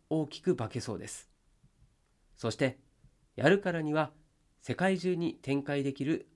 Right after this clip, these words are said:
遊びの方が楽しそう。そうなると、まず考えなきゃいけないのは、世界展開を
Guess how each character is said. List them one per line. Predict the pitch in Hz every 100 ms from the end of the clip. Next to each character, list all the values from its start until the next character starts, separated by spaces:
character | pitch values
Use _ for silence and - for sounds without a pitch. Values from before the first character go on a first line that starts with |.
| -
遊 | 110 151
び | 143 143
の | 139
方 | 135 127
が | 165
楽 | 170 107 101
し | -
そ | 117 104 - _ _ _ _ _ _ _ _ _ _
う。 | - - _ _ _
そ | - 127 175
う |
な | 180
る | 135
と、 | 113 104 - _ _ _ _ _ _ -
ま | 135
ず | 120 104
考 | - 131 156
え | 170
な | 170
き | 165
ゃ | 120
い |
け | 117
な | 120
い | 113
の | 104
は、 | 107 101 - _ _ - _ _
世 | - 127
界 | 196 202
展 | 214 196
開 | 180 135
を | 135 151